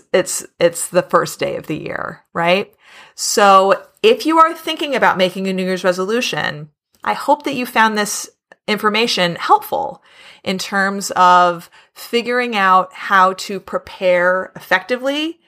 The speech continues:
to increase your likelihood of sticking with it. Because really, we don't make New Year's resolutions. We don't decide to do those with the intention of stopping, right? We don't make a New Year's resolution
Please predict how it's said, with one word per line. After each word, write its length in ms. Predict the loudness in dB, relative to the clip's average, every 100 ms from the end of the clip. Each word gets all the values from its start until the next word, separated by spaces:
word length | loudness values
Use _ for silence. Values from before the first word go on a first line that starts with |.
| _ -8
to 140 | -2
increase 400 | -2 -2 -2 0
your 120 | 0
likelihood 640 | 2 2 0 -4 -2 -4 -4
of 140 | -8
sticking 400 | -6 -4 -4 -8
with 180 | -8 -6
it. 220 | -6 -6
Because 440 | -6 0 0 0 -8 -20 -20 -20 -18
really, 580 | -8 -4 2 4 4 0
we 240 | -2 0
don't 220 | 2 2
make 200 | -2 -2
New 80 | -4
Year's 220 | -6 -2
resolutions. 880 | -2 0 -2 -2 -4 -6 -8 -10 -12 -14 -12
We 140 | 0
don't 180 | 0 2
decide 480 | 0 2 4 2 -2
to 240 | -4 -4
do 300 | -4 -6 0
those 640 | 4 4 4 0 -6 -8 _
with 220 | -4 0 0
the 80 |
intention 460 | -2 -4 -6 -6 -6
of 100 | -8
stopping, 680 | -4 -4 -4 -8 -14 -16 -20 _ _
right? 260 | 0 0 0
We 100 | 0
don't 260 | 2 0
make 300 | -2 0 0
a 60 | 0
New 100 | 0
Year's 180 | 0 0
resolution 760 | 0 0 -2 -2 -2 -4 -6